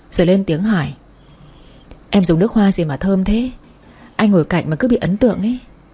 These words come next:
"Dạ, không có. Em không có dùng nước hoa đâu anh." Hai mắt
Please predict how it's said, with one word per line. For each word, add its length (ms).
"Dạ, 500
không 240
có. 340
Em 120
không 100
có 60
dùng 160
nước 120
hoa 220
đâu 120
anh." 200
Hai 200
mắt 180